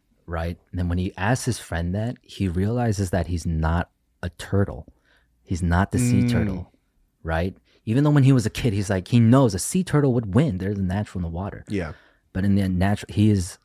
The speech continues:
Speaker 1: uh, the Olympic swimmer. As hard as he tries and gets up to the top,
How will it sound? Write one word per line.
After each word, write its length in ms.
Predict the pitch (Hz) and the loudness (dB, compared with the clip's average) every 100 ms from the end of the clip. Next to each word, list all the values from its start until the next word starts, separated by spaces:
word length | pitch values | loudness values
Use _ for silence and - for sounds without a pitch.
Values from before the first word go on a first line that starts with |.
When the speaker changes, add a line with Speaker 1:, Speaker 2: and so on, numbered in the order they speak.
| _ | _
Speaker 1:
uh, 160 | 85 82 - - | -6 -6 -8 -4
the 80 | |
Olympic 380 | 80 78 80 80 | -2 -2 -4 -8
swimmer. 380 | - - 110 90 | -6 0 0 0
As 140 | 95 87 | -2 -4
hard 640 | - - - 160 185 190 | -6 -8 -2 0 4 6
as 100 | 151 | 6
he 80 | 117 | 4
tries 260 | - 110 104 | 2 2 2
and 100 | 98 | 2
gets 200 | 101 - | 0 0
up 120 | 95 | -6
to 100 | - | -6
the 120 | 95 | -6
top, 400 | 92 - 107 - | -6 -4 -4 -4